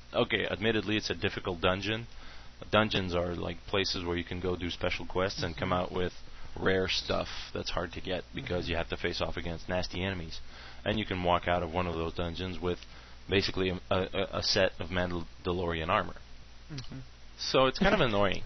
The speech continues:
Speaker 1: you know, to have so many people running around with Mandalorian armor when it's supposed to be, like, not there anymore.
Speaker 2: Okay.
Speaker 1: And, uh, so it's a little insulting. Um,
Speaker 2: Is there a stormtrooper running, running around except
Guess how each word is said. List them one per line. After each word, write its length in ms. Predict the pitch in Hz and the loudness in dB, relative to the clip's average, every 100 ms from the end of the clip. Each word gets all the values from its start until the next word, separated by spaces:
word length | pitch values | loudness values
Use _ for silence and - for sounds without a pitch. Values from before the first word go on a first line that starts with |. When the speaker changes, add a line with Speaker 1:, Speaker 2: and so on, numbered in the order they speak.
| - | 2
Speaker 1:
you 140 | 107 | 4
know, 160 | 90 87 | 6 4
to 100 | - | 2
have 200 | 98 107 | 4 4
so 140 | - 127 | 4 2
many 160 | 127 | 2
people 260 | 113 127 123 | 2 4 6
running 260 | 110 110 107 | 6 6 6
around 240 | 107 107 | 4 4
with 80 | 98 | 2
Mandalorian 840 | 104 101 98 87 95 98 104 104 101 | 2 2 0 0 2 4 6 4 4
armor 400 | 95 117 131 143 | 4 4 4 4
when 160 | 120 | 4
it's 140 | 104 - | 4 4
supposed 320 | 104 113 - | 2 2 2
to 60 | 107 | 2
be, 100 | 101 | 4
like, 200 | 90 90 - - - - - - - | 4 4 2 -2 -4 -4 -6 -6 -2
not 200 | 95 110 - | 6 6 6
there 220 | 104 101 117 | 6 8 8
anymore. 400 | 117 117 113 120 - - - - - - | 4 4 2 0 -8 -12 -6 -2 2 2
Speaker 2:
Okay. 220 | 143 - 90 | 2 2 4
Speaker 1:
And, 240 | 95 95 | 4 2
uh, 560 | 90 90 87 87 85 85 | 2 2 0 -2 -2 -2
so 200 | - 110 | 2 2
it's 140 | - | 4
a 40 | 107 | 6
little 260 | 123 120 | 6 6
insulting. 500 | 95 85 87 82 80 - - - - 85 | 4 2 0 0 -4 -6 -8 -10 -8 4
Um, 720 | 90 87 87 85 82 82 78 69 - - - | 6 6 6 4 0 -4 -8 -10 -12 -14 -4
Speaker 2:
Is 200 | 156 139 | -2 2
there 140 | 147 | 4
a 40 | 143 | 4
stormtrooper 480 | - 143 143 160 160 | 2 -2 -2 -8 -4
running, 400 | 165 160 160 - | 2 2 2 -4
running 320 | 151 151 151 | 2 4 6
around 300 | 151 156 165 - - | 8 10 8 4 2
except 500 | 190 - - 180 | 6 6 10 8